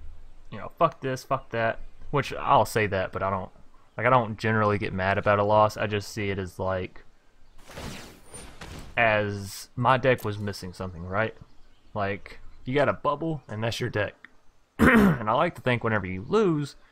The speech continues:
someone just found a crack in your bubble, and you just gotta go and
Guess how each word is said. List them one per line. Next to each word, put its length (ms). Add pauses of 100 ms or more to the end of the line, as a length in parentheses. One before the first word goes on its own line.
someone 280
just 140
found 180
a 40
crack 360
in 80
your 100
bubble, 400
and 180
you 100
just 200
gotta 180
go 300
and 220